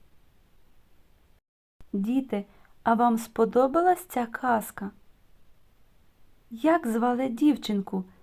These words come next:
яка не берегла речі? Давайте будемо з відповідальністю ставитися та з бережливістю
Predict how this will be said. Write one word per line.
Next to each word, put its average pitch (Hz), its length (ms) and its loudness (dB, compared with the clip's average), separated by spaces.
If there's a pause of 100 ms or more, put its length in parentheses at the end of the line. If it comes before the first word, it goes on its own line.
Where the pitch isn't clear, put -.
(280)
яка 233 280 0
не 269 140 2
берегла 285 600 2
речі? 202 500 -4 (2750)
Давайте 247 520 0
будемо 240 400 2
з 214 100 -4
відповідальністю 220 1040 0
ставитися 208 880 -4 (300)
та 294 140 -2
з 285 80 -6
бережливістю 226 1080 0